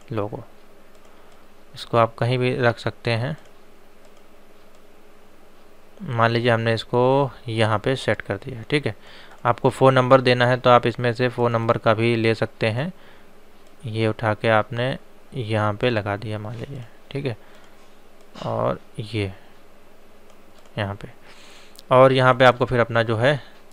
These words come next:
ऐड करना है टेक्स्ट, जो कि कुछ इस प्रकार से होने वाला है। जैसे कि मान लीजिए आपकी कोई शॉप है तो आपने डाल दिया, आ,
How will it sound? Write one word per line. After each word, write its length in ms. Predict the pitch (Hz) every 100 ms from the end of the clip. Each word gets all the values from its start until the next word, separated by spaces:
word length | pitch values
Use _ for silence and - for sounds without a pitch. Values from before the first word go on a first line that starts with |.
| -
ऐड 240 | 117 113
करना 300 | 110 110 113 110
है 140 | 120 120
टेक्स्ट, 360 | 131 123 - 170 170 - - - - - - - - -
जो 120 | 120
कि 140 | 117 135
कुछ 200 | 139 127
इस 100 | 120
प्रकार 320 | 127 123 120
से 120 | 113
होने 180 | 123 120
वाला 240 | 120 117 117
है। 60 |
जैसे 280 | 120 117 120
कि 120 | -
मान 180 | 117 110
लीजिए 240 | 110 110 123
आपकी 300 | 117 - 123
कोई 300 | - 127 127 - -
शॉप 380 | - 120 120 123
है 160 | 135 156 - - - - - -
तो 120 | 120 113
आपने 560 | 110 - 120 117 117 101 110
डाल 300 | 113 117 113
दिया, 200 | 110
आ, 40 | 120